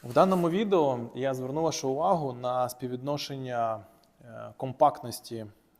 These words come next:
е, даного засобу та його ефективності.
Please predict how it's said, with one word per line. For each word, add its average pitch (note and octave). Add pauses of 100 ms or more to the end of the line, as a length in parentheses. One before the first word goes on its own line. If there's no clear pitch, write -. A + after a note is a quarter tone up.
е, A#2 (200)
даного A#2 (140)
засобу C3+ (120)
та A2+ (180)
його A#2
ефективності. A2+